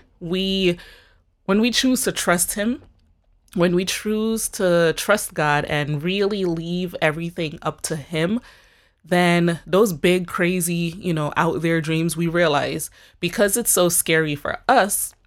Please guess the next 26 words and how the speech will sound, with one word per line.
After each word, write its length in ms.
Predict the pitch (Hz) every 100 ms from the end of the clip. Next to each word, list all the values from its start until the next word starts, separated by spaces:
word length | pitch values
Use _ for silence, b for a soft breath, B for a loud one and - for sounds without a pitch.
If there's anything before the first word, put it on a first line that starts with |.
| -
we 260 | 160 196
really 480 | 214 156 180 190 196
have 280 | 165 156 -
to 100 | -
lean 400 | 160 160 160 170
on 260 | - 151 160
him, 300 | 135 - 123
right? 220 | 151 156
We 200 | 165 196
really 580 | 180 139 147 175 190 190
have 240 | 175 156
to 100 | -
start 340 | 160 - 151 151
getting 200 | 95 -
to 120 | 156
a 60 | 147
place 340 | 147 139 -
where 240 | 135 135
we're 180 | 139 131
praying, 640 | - - 185 185 185 175 160
we're 160 | 147
trying 400 | 139 - 156 147
to 240 | 143 113 131 B B
seek 380 | - - 240 220
his 340 | - 254 285 -
face 440 | 151 131 170 -